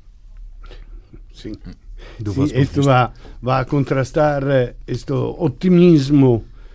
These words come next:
Speaker 1: difuso que há entre os portugueses, mas, ah, saímos da, da, da,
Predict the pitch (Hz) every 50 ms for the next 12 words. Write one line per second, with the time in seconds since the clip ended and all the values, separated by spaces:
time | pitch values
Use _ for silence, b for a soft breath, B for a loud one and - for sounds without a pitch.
0 | b b b b b - 127 139 143 127 - - 165 185 175 156 151 127 127 139
1 | 127 - - 139 135 139 143 135 127 127 131 123 123 139 135 123 - - 147 147
2 | 127 127 - 139 131 151 156 139 120 - - 123 110 107 113 120 117 - 143 120
3 | 107 - - - - - 117 135 160 165 147 135 131 120 113 - - 120 113 107
4 | 98 b b b b b b b b b - 98 98 101 101 104 113 110 104 101
5 | 95 90 85 82 76